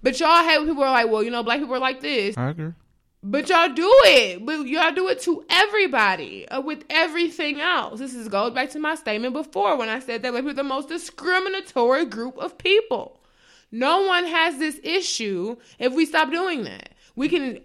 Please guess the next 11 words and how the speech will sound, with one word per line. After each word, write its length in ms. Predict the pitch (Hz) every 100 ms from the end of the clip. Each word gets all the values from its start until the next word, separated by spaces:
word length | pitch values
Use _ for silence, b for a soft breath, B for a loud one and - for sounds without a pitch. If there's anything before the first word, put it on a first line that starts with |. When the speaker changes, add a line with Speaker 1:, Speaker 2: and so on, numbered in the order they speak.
| -
Speaker 1:
ad-, 300 | 240 202 -
address 680 | - 208 208 180 226 240 240 - -
every 300 | 269 320 320
situation, 760 | 269 - 220 202 202 202 208 b b b b b b b -
every 200 | 262 339
situation 360 | 302 240 233 - _
individually, 720 | 285 285 254 285 269 202 190 -
as 260 | 311 302 269
we 100 | 294
should 300 | 294 311 269
anyway. 560 | 240 330 294 196 - -